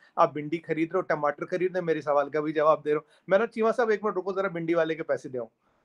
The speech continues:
तो it is not the protocol। So ये चीजें कहीं ना कहीं एक चीज को दर्शाती है, what is the seriousness। आप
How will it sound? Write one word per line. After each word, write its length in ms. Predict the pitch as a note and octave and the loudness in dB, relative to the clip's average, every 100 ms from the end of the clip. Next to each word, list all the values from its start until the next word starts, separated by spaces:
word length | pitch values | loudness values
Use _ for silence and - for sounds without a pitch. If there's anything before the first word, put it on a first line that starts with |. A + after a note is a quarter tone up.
| - | -10
तो 180 | - - - | -10 -10 -20
it 280 | F3+ F3 E3 | -14 -6 0
is 120 | B3 G3 G3 | 0 0 2
not 160 | C4 C4+ - E3+ | 4 2 -4 -4
the 60 | G3 | 2
protocol। 540 | G3+ F3 - G#2+ - - | 2 2 -2 -6 -4 -6
So 100 | - D3+ | -6 -10
ये 220 | D#3 C4 | -8 -8
चीजें 720 | - A3 F#3 F3+ F#3 G3+ C#4+ | -4 -4 -4 -2 -2 -2 -4
कहीं 320 | - D3+ F#3+ | -4 -2 0
ना 100 | C#4 | 0
कहीं 400 | B3 E3 F3 A#3+ C#4+ _ _ _ _ _ - | 0 -2 -4 -8 -10 _ _ _ _ _ -6
एक 200 | B3+ - - | -6 -8 -6
चीज 200 | A3+ B3+ | 0 0
को 120 | C#4 | 4
दर्शाती 520 | D4 F#3 - G3 G3 | 8 8 8 2 2
है, 60 | C#4 | -2
what 160 | A3+ A3 | 0 0
is 140 | B3+ | -6
the 160 | G#3+ A#3+ | -8 -8
seriousness। 540 | - A3 A3 - D#3+ - | -4 2 2 2 -6 -4
आप 220 | C#3+ F3 | 0 0